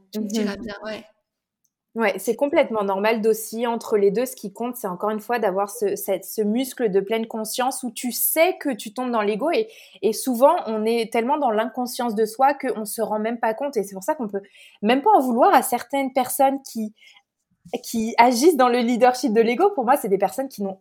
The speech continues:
Speaker 2: aucune conscience, euh, qui n'ont aucune consci-, ou alors
Speaker 1: Ouais,
Speaker 2: qui
Speaker 1: oui, c'est ça,
Speaker 2: ont
Speaker 1: moi, moi, c'est,
Speaker 2: conscience, mais qui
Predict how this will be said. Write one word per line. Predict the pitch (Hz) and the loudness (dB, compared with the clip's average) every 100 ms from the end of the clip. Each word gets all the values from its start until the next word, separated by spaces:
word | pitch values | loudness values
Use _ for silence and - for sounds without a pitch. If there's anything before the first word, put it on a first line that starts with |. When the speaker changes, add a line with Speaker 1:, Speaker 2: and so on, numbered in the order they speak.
| - | -2
Speaker 2:
aucune | 262 - 277 | -2 -4 -8
conscience, | 269 220 - 226 269 - - _ - - - 202 | -6 -10 -8 -6 -6 -10 -14 _ -18 -18 0 6
euh, | 208 196 196 202 | 8 6 4 -4
qui | - | -4
n'ont | 202 | -2
aucune | 214 214 277 294 | 0 2 2 2
consci-, | 262 302 - - 240 | 2 2 0 -4 0
ou | 262 | 6
alors | 254 285 | 8 8
Speaker 1:
Ouais, | 233 233 | 4 2
Speaker 2:
qui | 320 247 | 4 4
Speaker 1:
oui, | 294 | 2
c'est | 294 277 - | -2 -6 -2
ça, | 294 | -2
Speaker 2:
ont | |
Speaker 1:
moi, | 262 370 | 4 6
moi, | 294 | 6
c'est, | 262 254 233 | 4 2 2
Speaker 2:
conscience, | 269 294 - _ _ | 2 0 -2 _ _
mais | 233 | 0
qui | 247 | 2